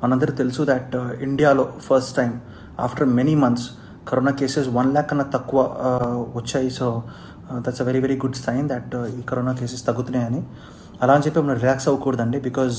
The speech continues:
uh, ఈ సెకండ్ wave లాగా మళ్ళీ మనకు third wave వచ్చే అవకాశం ఉంది. So, ఈ third wave రాకుండా ఉండాలంటే the only solution for us is vaccination. దయచేసి మీ vaccination చేయించుకోండి.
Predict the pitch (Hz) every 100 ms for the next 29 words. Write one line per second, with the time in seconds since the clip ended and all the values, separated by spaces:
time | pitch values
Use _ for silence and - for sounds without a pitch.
0 | 123 117 117 - - - - 120 - 143
1 | 151 147 131 131 143 127 127 143 131 123
2 | 131 135 131 127 120 117 135 135 120 120
3 | 147 - - - - - 120 123 131 127
4 | 156 160 160 135 135 139 127 131 127 123
5 | 135 127 - - - 139 127 151 156 135
6 | 131 143 135 - 123 127 127 127 123 -
7 | - - - - - - 120 - 139 123
8 | - 185 - - - - - - 139 135
9 | 170 170 131 120 - 143 135 131 - 127
10 | 127 131 117